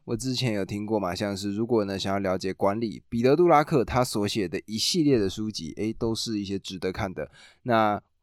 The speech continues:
彼得·杜拉克他的东西呢，我现在还没有看过，所以我现在呢还不敢下定论。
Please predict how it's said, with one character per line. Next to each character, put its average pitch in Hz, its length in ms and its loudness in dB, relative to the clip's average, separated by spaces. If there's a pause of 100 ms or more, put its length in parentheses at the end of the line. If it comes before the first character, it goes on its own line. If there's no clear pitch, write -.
(180)
彼 117 140 -2
得· 120 160 4
杜 131 100 4
拉 131 140 10
克 135 140 2
他 117 180 2
的 110 80 2
东 107 180 0
西 104 120 -4
呢， 101 180 -2
我 92 160 -2
现 98 160 -6
在 98 80 -2
还 90 160 -2
没 98 120 -4
有 90 80 -2
看 87 260 -6
过， 78 180 -4
所 104 140 -2
以 101 40 2
我 92 140 0
现 101 160 -4
在 98 140 -2
呢 82 160 -6 (140)
还 107 160 -8
不 113 100 -4
敢 113 160 2
下 120 160 4
定 107 160 -2
论。 101 200 -4